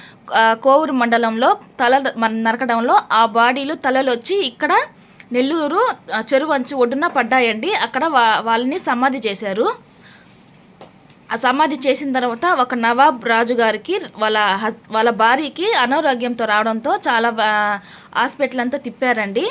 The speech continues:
తిప్పినా, తిప్పినా కూడా ఎంత డబ్బు ఖర్చు, ఖర్చు పెట్టినా కూడా తగ్గలేదంట.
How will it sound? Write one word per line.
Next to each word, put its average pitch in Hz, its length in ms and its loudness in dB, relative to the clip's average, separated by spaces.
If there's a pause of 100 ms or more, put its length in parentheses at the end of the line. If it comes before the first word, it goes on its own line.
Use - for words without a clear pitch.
(120)
తిప్పినా, 262 380 -4
తిప్పినా 285 420 -4
కూడా 277 200 -2
ఎంత 269 200 -4
డబ్బు 240 220 -4
ఖర్చు, 262 260 -8 (180)
ఖర్చు 254 200 -8
పెట్టినా 247 300 -4
కూడా 302 280 0 (440)
తగ్గలేదంట. 247 800 0